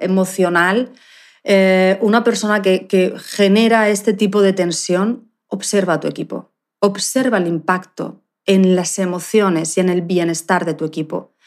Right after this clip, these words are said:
Porque no va solo de esa persona, va de todos. Y tú como líder eres el responsable del clima emocional laboral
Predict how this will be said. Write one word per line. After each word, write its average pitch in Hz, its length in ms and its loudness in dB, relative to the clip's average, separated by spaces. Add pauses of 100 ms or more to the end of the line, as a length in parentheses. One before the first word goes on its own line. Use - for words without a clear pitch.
(300)
Porque 196 220 0
no 240 180 4
va 233 100 2
solo 190 260 0
de 170 120 2
esa 175 200 -4
persona, 175 360 -2
va 202 120 2
de 226 120 4
todos. 208 500 2
Y 220 60 0
tú 233 160 -4
como 233 240 4
líder 214 480 2 (300)
eres 269 180 2
el 285 80 0
responsable 240 560 2
del 202 260 2
clima 262 240 4
emocional 233 840 0
laboral 185 560 0